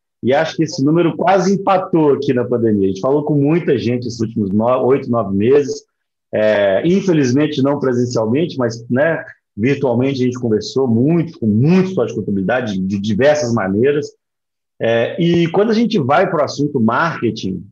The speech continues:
é, pra história de contabilidade, a gente sente que o história de, que as empresas contábeis, elas têm, é, ou elas,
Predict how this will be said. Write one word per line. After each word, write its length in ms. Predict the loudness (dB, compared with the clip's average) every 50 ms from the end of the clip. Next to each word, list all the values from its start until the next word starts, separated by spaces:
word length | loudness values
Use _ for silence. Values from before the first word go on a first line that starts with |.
| _ -4
é, 440 | -2 0 0 2 0 0 0 0 0
pra 120 | -2 -4
história 260 | -6 -2 -2 -2 -2
de 60 | -2 -2
contabilidade, 840 | -2 -2 -2 -2 -2 -2 0 2 2 2 2 0 -2 -4 -8 -12 _ _ _ _ _ _ _ -6
a 60 | -4
gente 220 | -2 -2 -2 -4 -4
sente 260 | -2 -2 -2 -2 -2
que 60 | -6
o 40 | -6
história 240 | -2 -2 -2 -2 -2
de, 100 | -8 _ _
que 160 | -4 -4 -2
as 160 | -2 -2 0 -2
empresas 460 | -2 0 2 2 2 2 2 -2 -4
contábeis, 680 | -4 -4 -4 -4 0 0 2 2 2 2 0 0 0
elas 300 | 0 0 0 -2 -4 -4
têm, 680 | -2 -2 0 2 2 2 2 2 2 2 2 0 -2 -2 -8 _ _ _ _ _ _ -8 -2
é, 500 | 0 0 2 2 2 2 0 -2 -2 0 4
ou 220 | 4 6 6 6
elas, 520 | 6 4 2 0 -2 -8 -10 -14 -20 _